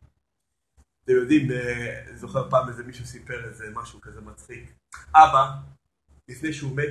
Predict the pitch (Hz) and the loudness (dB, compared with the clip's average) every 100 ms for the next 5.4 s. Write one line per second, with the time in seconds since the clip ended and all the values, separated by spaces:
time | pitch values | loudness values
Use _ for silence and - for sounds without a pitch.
0 | 135 135 131 151 147 - 151 147 131 127 | -6 -8 -4 -6 -8 -8 -2 0 -2 -6
1 | 131 - 123 127 - _ _ _ _ _ | -12 -12 -10 -10 -14 _ _ _ _ _
2 | _ _ _ _ _ _ _ - 139 143 | _ _ _ _ _ _ _ -20 -8 -8
3 | 143 - 143 127 147 139 127 127 - 170 | -6 -10 -8 -4 -4 -4 -6 -10 2 8
4 | 185 - - _ _ _ _ _ - 147 | 8 6 -6 _ _ _ _ _ -2 -2
5 | 151 170 175 170 | 4 2 2 -4